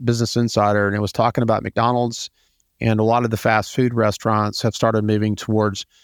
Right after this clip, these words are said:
more of an automated process for a lot of their recruiting and attracting talent. And one of the challenges that they're having right now, Chuck, is they haven't really been able to get the technology to work.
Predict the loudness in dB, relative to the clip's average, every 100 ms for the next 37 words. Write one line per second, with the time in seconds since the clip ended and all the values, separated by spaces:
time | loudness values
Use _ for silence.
0 | _ _ 0 2 2 2 2 0 2 2
1 | 0 -2 0 0 0 -2 -2 -2 0 2
2 | 2 2 0 0 -2 0 0 2 0 0
3 | -4 -2 0 0 -2 -6 -2 2 2 0
4 | -4 0 0 2 -2 -6 _ _ _ _
5 | _ 0 2 0 -2 -2 -2 0 2 2
6 | 2 0 2 0 0 0 0 0 0 -2
7 | -2 -2 -4 -2 -4 0 0 0 0 2
8 | 0 0 0 0 -2 -4 -4 -6 -4 -2
9 | 0 0 0 -2 0 0 0 -4